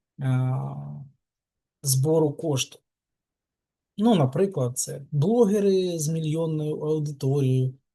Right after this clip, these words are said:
зірки шоу-бізнесу, криптотрейдери, лідери думок, які іноді впливовіші за політиків, голови транснаціональних корпорацій,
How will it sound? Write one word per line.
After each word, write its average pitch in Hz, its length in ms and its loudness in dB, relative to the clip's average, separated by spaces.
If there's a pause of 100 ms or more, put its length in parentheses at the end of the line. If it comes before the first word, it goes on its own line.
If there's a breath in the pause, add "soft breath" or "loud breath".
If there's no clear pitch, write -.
(340)
зірки 185 400 2
шоу-бізнесу, 147 1400 0
криптотрейдери, 156 1300 2 (200)
лідери 156 420 2
думок, 156 640 2 (400)
які 151 320 -8
іноді 147 300 2
впливовіші 139 920 0
за 131 180 2
політиків, 131 720 -2 (680)
голови 160 460 4
транснаціональних 139 1000 -2
корпорацій, 131 760 -4